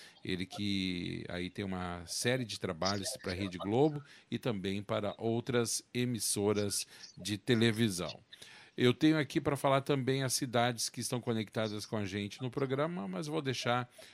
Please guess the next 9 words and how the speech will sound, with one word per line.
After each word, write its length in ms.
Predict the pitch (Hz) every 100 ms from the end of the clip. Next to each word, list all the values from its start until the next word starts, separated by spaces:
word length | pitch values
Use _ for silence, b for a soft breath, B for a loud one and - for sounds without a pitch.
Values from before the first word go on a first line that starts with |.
| b b
pro 240 | 143 143 -
final 540 | - 147 120 113 120
do 120 | 113
programa 460 | 113 110 95 95 104
pra 240 | 98 104
gente 380 | 95 92 92 -
fazer 420 | - 98 87 92 -
os 160 | 101
agradecimentos. 1300 | 101 92 101 95 101 - 95 98 120 113 95 87 -